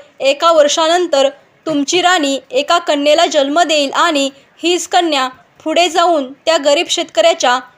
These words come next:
मुलाची पत्नी बनेल. विवाहानंतर तो बालक या नगराचा राजा बनेल. ही ईश्वराची योजना आहे, जी कोणीही बदलू शकत नाही." साधू महाराजांचे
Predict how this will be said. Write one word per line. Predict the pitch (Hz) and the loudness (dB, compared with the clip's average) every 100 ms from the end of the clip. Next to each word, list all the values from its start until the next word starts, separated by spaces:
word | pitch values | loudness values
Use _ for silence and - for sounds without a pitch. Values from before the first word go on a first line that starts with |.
| _ | _
मुलाची | 277 285 302 - | -4 0 0 -2
पत्नी | 381 294 277 311 403 | -2 -2 -2 -2 0
बनेल. | 330 269 233 - _ _ _ - | 2 0 -2 -6 _ _ _ -6
विवाहानंतर | 311 349 359 349 370 381 339 269 262 - | 0 2 2 2 0 0 0 0 -2 -2
तो | 311 | -2
बालक | 330 339 294 277 269 | 2 2 2 0 -2
या | 269 320 | -2 0
नगराचा | 330 277 277 269 381 | 0 0 0 0 2
राजा | 370 247 302 | 0 0 0
बनेल. | 294 269 247 240 - _ _ - | 0 0 -2 -4 -8 _ _ -6
ही | 349 320 | -2 0
ईश्वराची | 370 370 349 339 339 294 | 0 2 2 2 -2 0
योजना | 277 285 339 392 | 0 0 0 0
आहे, | 320 247 240 - _ _ - | 0 0 -2 -6 _ _ -10
जी | 269 | -4
कोणीही | 370 339 285 320 330 277 254 - | -2 0 2 2 0 -2 -6 -14
बदलू | 247 277 254 349 | -2 -2 0 -2
शकत | 392 285 262 | 0 -4 -4
नाही." | 277 262 262 240 - _ _ _ _ | -2 -2 -2 -6 -12 _ _ _ _
साधू | - 302 269 339 | -4 0 0 0
महाराजांचे | 330 320 285 349 349 311 254 | -2 0 0 0 -2 0 -2